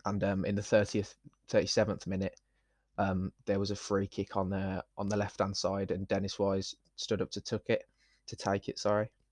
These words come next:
Um, he was a, an extremely good whipper of a cross. Um, he was involved in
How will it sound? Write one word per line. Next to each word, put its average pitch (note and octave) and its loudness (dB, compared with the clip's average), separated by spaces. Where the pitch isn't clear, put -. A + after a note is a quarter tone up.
Um, E2+ -4
he G#2+ -2
was G2+ -2
a, G2 2
an F2+ -4
extremely G2 0
good F#2 -2
whipper F#2 -4
of F#2 -4
a G2 -4
cross. - -6
Um, F#2 -2
he G#2 -4
was G2 0
involved G2+ 2
in F#2+ 0